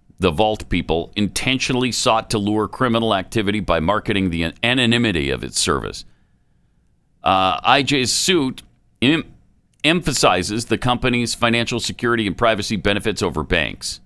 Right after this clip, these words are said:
For example, owners were given the keys, the only keys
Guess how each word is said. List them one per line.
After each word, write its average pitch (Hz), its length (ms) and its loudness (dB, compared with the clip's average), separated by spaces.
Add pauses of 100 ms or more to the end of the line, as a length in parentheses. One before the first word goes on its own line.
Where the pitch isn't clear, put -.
For 117 80 0
example, 113 480 0
owners 131 400 0
were 95 140 -2
given 95 240 -2
the 80 80 -2
keys, 92 640 -4
the 104 160 0
only 123 400 2
keys 65 580 -8